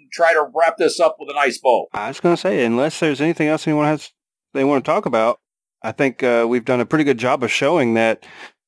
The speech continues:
Speaker 2: and it, there's lots of material out there in the world. If you like something, don't be afraid to use it.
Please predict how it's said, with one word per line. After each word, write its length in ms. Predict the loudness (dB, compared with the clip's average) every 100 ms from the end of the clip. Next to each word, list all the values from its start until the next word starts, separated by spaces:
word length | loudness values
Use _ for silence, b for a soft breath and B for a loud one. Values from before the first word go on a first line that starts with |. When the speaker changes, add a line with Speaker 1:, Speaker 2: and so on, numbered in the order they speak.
| -20
Speaker 2:
and 520 | -20 -12 -6 -2 0
it, 300 | -2 -4 -20 _ -14
there's 360 | -4 -2 0 0
lots 800 | 0 2 0 -2 -4 -4 -4 -4
of 320 | -4 -2 0
material 520 | -2 0 0 2 2
out 220 | 2 0
there 240 | 0 2 2
in 80 |
the 80 | 2
world. 500 | 2 2 4 2 0 B B -6
If 200 | -4 0
you 120 | 0
like 280 | 0 -2 -2
something, 560 | -2 -2 0 -2 -2 -6 _ _ _ -4
don't 180 | -4 0
be 100 | -2
afraid 300 | 0 0 0
to 80 | 0
use 240 | 0 0
it. 120 | -6